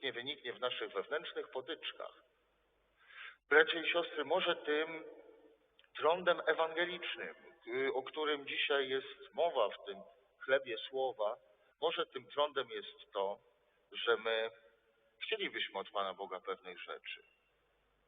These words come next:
ale mało słuchamy Pana Boga i nie robimy tego, czego by chciał Pan Bóg. Może ten trędowaty, który miał iść, paradoksalnie pokazać się komu? Kapłanom, kapłanowi.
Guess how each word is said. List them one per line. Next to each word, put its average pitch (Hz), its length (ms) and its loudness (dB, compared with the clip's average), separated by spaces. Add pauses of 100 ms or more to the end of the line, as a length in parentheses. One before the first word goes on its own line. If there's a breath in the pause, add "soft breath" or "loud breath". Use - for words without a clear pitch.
(880)
ale - 200 -14
mało 127 300 4
słuchamy 95 440 -8
Pana 87 240 -8
Boga 82 420 -10
i 85 80 -18
nie 139 160 -2
robimy 143 400 0
tego, - 460 -10 (680)
czego 107 180 -4
by 104 120 -6
chciał 101 280 -4
Pan 76 300 -10
Bóg. - 300 -20 (1160)
Może 139 540 6 (360)
ten 139 140 0
trędowaty, 139 640 2
który 113 240 -4
miał 127 360 2
iść, 180 360 -6 (120)
paradoksalnie 156 680 4
pokazać 147 520 4
się 156 140 0
komu? 160 380 0
Kapłanom, 170 580 4
kapłanowi. 190 680 2